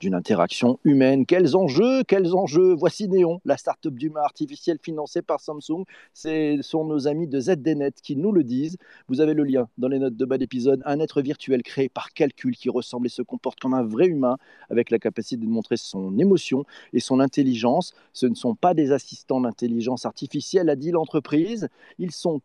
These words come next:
comme nous, un être vivant, mais virtuel, qui peut montrer ses émotions et apprendre de ses expériences.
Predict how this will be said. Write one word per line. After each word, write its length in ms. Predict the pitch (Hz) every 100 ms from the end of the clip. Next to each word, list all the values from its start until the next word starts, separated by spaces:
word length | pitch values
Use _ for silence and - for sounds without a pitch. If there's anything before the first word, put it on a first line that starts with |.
| -
comme 160 | 262
nous, 320 | 202 165 196 247
un 120 | 151 156
être 220 | - 143
vivant, 460 | 131 131 127 233 180
mais 540 | 139 147 147 139 131
virtuel, 460 | 135 185 120 113 131
qui 160 | 151
peut 100 | -
montrer 300 | 147 143 165
ses 240 | - 123 151
émotions 400 | 139 123 165 139
et 40 |
apprendre 300 | 113 - 151
de 60 | 120
ses 240 | - 117
expériences. 580 | 131 - 117 123 160